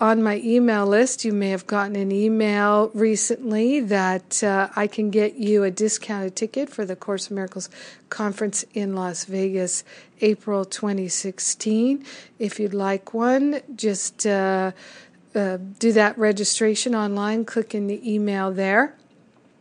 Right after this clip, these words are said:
And let's see, we have John Mundy teaching classes in Living A Course in Miracles this week coming up, and we have twelve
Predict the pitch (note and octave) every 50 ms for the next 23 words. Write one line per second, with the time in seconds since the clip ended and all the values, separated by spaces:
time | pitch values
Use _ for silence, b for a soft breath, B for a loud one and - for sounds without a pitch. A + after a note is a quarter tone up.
0 | _ - - - - - _ - A3 G#3+ G#3 G3+ G3+ G3 G3 G#3 G#3 G#3 - -
1 | - A#3 G#3 F#3 F3+ B B B B B B B B B B B - A3+ B3 C4+
2 | D4 D#4 D4+ - - - D4 E4 F4 E4+ C#4+ A3 F#3+ F3 - - A#3 B3 C4 C4+
3 | B3 A3+ A#3 B3+ C#4+ D4 C4 A3+ G3 G3 - - A#3+ G#3+ - B3+ B3 A#3 - -
4 | - G3+ G#3+ B3 A#3+ - - G#3+ F#3+ F3 - A3+ B3 G#3+ G3+ G3+ G3+ G#3 G3+ G#3+
5 | G#3+ G#3 G3 G3+ - - A3+ G#3 - - G#3 G#3 G3 G3+ A3 A#3+ - D#4 D4 C4
6 | - - - - A3 G#3 G3 G3 - - G#3+ G#3+ G#3+ A#3 C#4+ - _ - A3+ G#3+
7 | G#3 G3 F#3+ G3 G3+ A#3 C4 - - B B B B B B B B B - A#3+
8 | G#3+ G#3 G#3 G3+ G#3 G3+ G3 A3 - C4 G3+ A3 A3 F#3 F#3 G#3+ G3+ F3+ - -
9 | - - B3 A#3+ A#3+ B3 B3 C4 C4+ B3+ C4